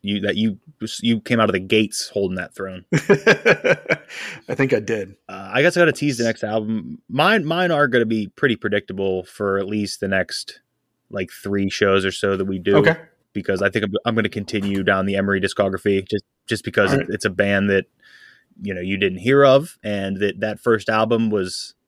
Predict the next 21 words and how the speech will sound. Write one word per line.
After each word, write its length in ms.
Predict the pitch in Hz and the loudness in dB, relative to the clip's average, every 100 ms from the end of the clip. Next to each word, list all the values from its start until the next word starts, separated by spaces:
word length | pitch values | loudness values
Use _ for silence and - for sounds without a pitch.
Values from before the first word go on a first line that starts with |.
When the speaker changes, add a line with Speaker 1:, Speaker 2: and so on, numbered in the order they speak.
| _ _ | _ _
Speaker 1:
was 240 | - 104 95 | -4 -4 -2
something 500 | - 170 - 110 101 | 0 2 2 -2 -2
at 100 | 95 | -4
least. 440 | 95 98 - - - | -6 -8 -10 -18 -20
<laughs> 180 | _ - | _ -14
So 240 | - - | -10 -2
Speaker 2:
Yeah. 320 | - 294 254 - - - - | 4 4 4 -2 -18 -20 -8
Speaker 1:
I'm, 160 | 135 135 | -2 -2
I'm 200 | 131 139 | 0 0
excited 420 | 127 - 165 160 | 0 0 2 2
to 60 | 131 | 0
hear 340 | 113 139 127 117 | -2 0 2 0
your 200 | 110 127 | 2 2
opinions 460 | 117 120 127 117 110 | 2 0 0 0 0
on 220 | 110 110 | 0 0
the 120 | 107 | 0
way 260 | 104 110 110 | 0 0 0
that 300 | 104 98 95 | -2 -6 -4
they 200 | 104 120 | -2 -2
changed, 640 | - 110 95 92 92 - _ _ _ _ _ - | -2 -6 -6 -10 -10 -14 _ _ _ _ _ -4
and 480 | 107 104 101 95 | 0 0 -2 -4